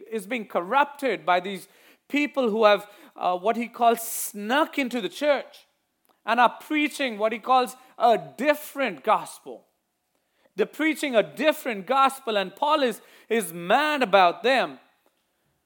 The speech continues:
And he says it, you know, "If anyone preaches to you, uh, another gospel,"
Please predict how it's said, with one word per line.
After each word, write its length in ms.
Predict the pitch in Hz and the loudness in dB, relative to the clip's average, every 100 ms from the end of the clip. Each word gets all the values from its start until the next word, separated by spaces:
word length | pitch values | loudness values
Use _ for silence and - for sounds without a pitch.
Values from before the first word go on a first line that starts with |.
| _ - | _ -8
And 100 | 220 | -6
he 80 | 254 | -4
says 400 | - 320 311 240 | 0 4 4 2
it, 180 | 180 - _ _ - | -6 -8 _ _ -14
you 120 | 196 | -6
know, 140 | 262 | -2
"If 140 | 247 - | -4 -4
anyone 400 | 240 277 294 277 | -4 -2 0 -2
preaches 460 | - 269 262 285 - | -2 -6 -6 -8 -8
to 100 | 269 | -6
you, 240 | 262 277 - | -4 -6 0
uh, 220 | 202 220 214 - - | 6 6 4 -4 -4
another 680 | 190 180 175 202 285 311 302 | -4 -4 -6 -2 0 0 0
gospel," 680 | 226 240 220 - - 135 | 2 2 0 -10 -14 -16